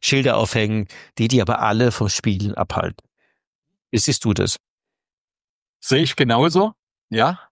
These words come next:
Speaker 2: die verbrennen sehr viel Zeit und dann kümmern sie sich um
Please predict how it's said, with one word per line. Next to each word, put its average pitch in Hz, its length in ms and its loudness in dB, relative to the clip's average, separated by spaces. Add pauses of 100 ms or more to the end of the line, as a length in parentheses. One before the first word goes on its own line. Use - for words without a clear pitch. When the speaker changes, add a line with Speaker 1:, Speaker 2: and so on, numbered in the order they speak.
Speaker 2:
die 123 60 -2
verbrennen 156 800 0
sehr 156 220 2
viel 175 220 -6
Zeit 175 520 -2
und 120 360 0
dann 170 360 0
kümmern 175 400 0
sie 170 140 -2
sich 156 320 -4
um 123 160 0